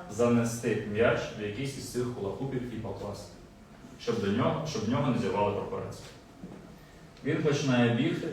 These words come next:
він може обманювати як завгодно. Тут має з ним грати теж один гравець. Бачите, ці кільця стоять ближче до гравців цієї команди, вони їх захищають. І він має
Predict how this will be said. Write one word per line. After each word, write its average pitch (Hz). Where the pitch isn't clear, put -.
він 135
може 120
обманювати 120
як 113
завгодно. 117
Тут 139
має 120
з 113
ним 131
грати 117
теж 117
один 101
гравець. 92
Бачите, -
ці 123
кільця 147
стоять 117
ближче 107
до 101
гравців 98
цієї 98
команди, 95
вони 123
їх -
захищають. 113
І 175
він 202
має 156